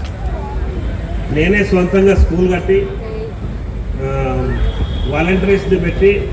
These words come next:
ఒక ఐదు వందల మంది పిల్లలకి నేను గత ఎనిమిది సంవత్సరాల నుంచి విద్య, ఆ, వారికి దానం చేయడం జరుగుతూ ఉంది. పిల్లలందరూ కూడా ఈరోజు టెన్త్ అయిపోయింది, ఇంటర్ అయిపోయింది, ఫస్ట్ క్లాస్ నుంచి, ఆ, ఫిఫ్త్ క్లాస్ వరకు అక్కడ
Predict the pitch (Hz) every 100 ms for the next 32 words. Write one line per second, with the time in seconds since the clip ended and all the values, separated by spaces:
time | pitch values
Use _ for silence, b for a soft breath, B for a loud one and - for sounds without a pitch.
0 | - - 165 180 185 190 190 190 180 175
1 | 165 190 220 220 202 196 151 - 143 151
2 | 170 160 147 - - - - 165 160 180
3 | 175 185 185 196 196 180 170 175 170 143
4 | - - - 131 151 151 175 160 - -
5 | - - 143 139 131 - 143 151 147 156
6 | 135 135 131 143 165 160 160 156 147 147
7 | 147 151 147 143 160 180 - - - -
8 | - - 147 160 160 165 185 185 180 175
9 | - - - - 151 165 165 156 165 156
10 | 160 170 160 170 170 175 170 151 175 170
11 | 160 165 160 170 165 - - 151 - 170
12 | 180 160 170 160 190 170 139 - - -
13 | - 143 143 143 139 139 - 165 160 156
14 | 175 165 - 165 165 160 151 147